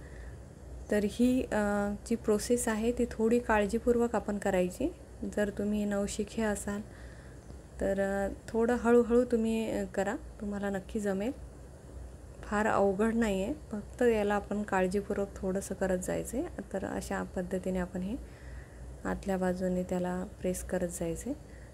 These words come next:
तर इथे थोडासा आकार आपल्याला तयार झालेला आहे, पण आपण याला अजून थोडासा चांगला आकार देऊया. रंगवून झाल्यानंतर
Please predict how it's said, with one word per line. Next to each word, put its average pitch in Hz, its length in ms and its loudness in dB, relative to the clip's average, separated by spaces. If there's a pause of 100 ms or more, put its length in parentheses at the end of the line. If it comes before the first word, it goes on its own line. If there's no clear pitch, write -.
(180)
तर 190 40 -2
इथे 190 480 -2 (200)
थोडासा 185 440 -2
आकार 190 340 -2
आपल्याला 190 440 -2 (880)
तयार 196 240 2
झालेला 196 420 0
आहे, 220 180 2
पण - 360 -8
आपण 190 280 -4
याला 185 220 0
अजून 196 260 0 (100)
थोडासा 196 360 -4
चांगला 185 380 0
आकार 185 300 -2
देऊया. 185 360 0 (2250)
रंगवून 240 500 8
झाल्यानंतर 220 800 2